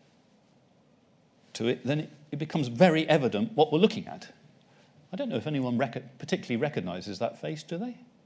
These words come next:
Exactly right. The lady in the audience says, "Isn't it Edward Munch, the, the Scream?" It is, exactly that. And I, well, exactly in the sense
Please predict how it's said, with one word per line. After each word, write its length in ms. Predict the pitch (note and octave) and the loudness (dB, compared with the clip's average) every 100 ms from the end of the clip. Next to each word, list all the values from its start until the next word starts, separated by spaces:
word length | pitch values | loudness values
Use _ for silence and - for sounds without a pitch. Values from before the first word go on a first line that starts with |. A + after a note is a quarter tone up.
| - - - _ _ _ _ _ _ - _ _ _ _ _ _ _ C4+ C#4 C4 B3+ - A3 B3+ C4 - _ _ - _ - - - | -20 -20 -20 _ _ _ _ _ _ -20 _ _ _ _ _ _ _ _ -20 -20 -20 -20 -20 -20 -20 -20 _ _ -20 _ -20 -20 -6
Exactly 640 | A#2+ A#2+ C3 F3 - C#3+ | -4 0 2 0 -2 -2
right. 200 | C#3 C3 | 2 2
The 80 | A#2+ | 4
lady 280 | C3+ C#3+ C3+ | 4 4 4
in 60 | A#2+ | 4
the 80 | |
audience 280 | A2+ A2 A2+ | 4 2 0
says, 140 | B2+ A#2 | -4 -4
"Isn't 260 | E3+ F#3 | 0 0
it 120 | D3 C#3+ | 0 -4
Edward 240 | C3+ B2 | -4 -2
Munch, 320 | C3 A2+ - | 0 0 -2
the, 280 | - A2 A2 | -4 0 0
the 180 | A2 A#2 | 0 -4
Scream?" 440 | - D#3 G2 D#2 - - | 0 2 2 0 -10 -2
It 160 | D3+ E3 | 0 2
is, 320 | F#3 A2+ - | 2 2 -2
exactly 500 | - A#2+ F3 D3+ C3+ | -4 -4 -4 -4 -4
that. 240 | A#2+ F#2 - | -2 -4 -4
And 140 | A2 | -2
I, 180 | A2 A2+ - - - - - | -2 -2 -6 -16 -20 -16 -8
well, 160 | - - | -4 -2
exactly 540 | A#2 G#2+ B2+ - F#2 F#2+ | -4 2 0 0 -6 -4
in 80 | |
the 60 | G2 | -4
sense 280 | - G#2 | -2 -4